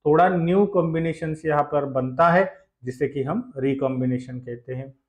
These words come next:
तो न्यू, अ, genotypes यहाँ पर बनते हैं, जो कि नॉन पैरेंटल genotypes है। ओके,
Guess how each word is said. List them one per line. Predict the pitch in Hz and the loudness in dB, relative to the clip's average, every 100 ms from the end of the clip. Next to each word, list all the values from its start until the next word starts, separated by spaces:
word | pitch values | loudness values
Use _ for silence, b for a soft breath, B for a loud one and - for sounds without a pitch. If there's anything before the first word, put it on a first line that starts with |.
| _ _ _ - | _ _ _ -4
तो | 156 | 0
न्यू, | 160 185 214 226 220 - _ 170 | 4 4 4 2 -2 -12 _ -2
अ, | 143 143 | 0 0
genotypes | 131 147 160 160 160 160 | 0 0 2 2 2 2
यहाँ | 156 151 | 2 2
पर | 151 147 | 2 0
बनते | 139 139 139 | 0 0 4
हैं, | 156 156 | 4 4
जो | 147 | -2
कि | 151 | -2
नॉन | 180 160 160 175 202 196 | -2 0 4 6 6 2
पैरेंटल | 170 160 160 156 156 | 2 2 0 -2 -2
genotypes | 151 147 143 120 117 _ _ | -2 -6 -6 -6 -8 _ _
है। | _ _ _ _ 131 | _ _ _ _ -2
ओके, | 165 220 - - | 2 2 0 -12